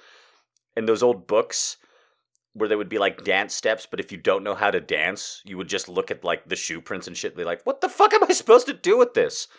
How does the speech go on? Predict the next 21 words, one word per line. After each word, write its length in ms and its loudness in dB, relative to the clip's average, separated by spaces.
That's 200 0
the 100 2
page 380 2
we're 120 4
all 180 4
on. 340 -2
Everybody's 280 8
on 100 8
the 80 8
same 240 6
page. 260 8
Okay, 300 8
so 160 2
delta 540 4
is 240 2
delta 400 6
is 260 2
delta. 380 8
Okay, 440 4
okay, 480 2
okay. 300 -6